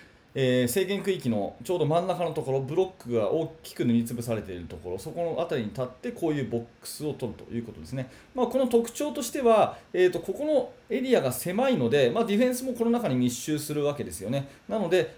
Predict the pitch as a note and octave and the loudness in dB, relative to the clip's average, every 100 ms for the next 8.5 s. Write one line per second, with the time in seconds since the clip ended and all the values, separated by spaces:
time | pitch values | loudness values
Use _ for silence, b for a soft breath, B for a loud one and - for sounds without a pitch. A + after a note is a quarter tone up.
0 | - B3+ D4 A#3+ - F#3+ A3+ A3+ - D#3 | 2 6 6 4 0 2 2 0 -4 -4
1 | D3+ C#3 C#3 F#3+ B2 D#3+ F#3+ F#3 F#3 E3 | -4 -2 2 4 4 0 -2 -2 -2 -2
2 | D#3 D#3 E3 F#3 - - E3 F#3+ A3 A3 | -4 -8 -4 -6 -6 -8 -6 -6 -2 6
3 | A#3 D3 A2+ G#2+ G#2+ A2+ A#2+ A2 B2 - | 6 6 0 -2 -4 -4 -4 -4 -6 -4
4 | F3+ F3 B B B A3+ A#2 B2 A3+ B3 | 0 0 B B B 2 2 6 6 6
5 | B3+ B3 A#3 - A#3+ A#3 G#3 A#2 A#2 B2 | 2 0 -2 -2 0 2 2 0 -2 -2
6 | - - E3+ G3 A#3 A#3 A#3+ A#3+ A3+ B3 | -4 -4 -2 2 2 2 0 -2 2 2
7 | - F3+ D3+ G3 G3 - D3+ - E3+ F#3+ | 2 2 2 4 0 -2 -6 -4 -4 -2
8 | C#3+ C#3+ C3 A2+ | -2 -2 -2 -2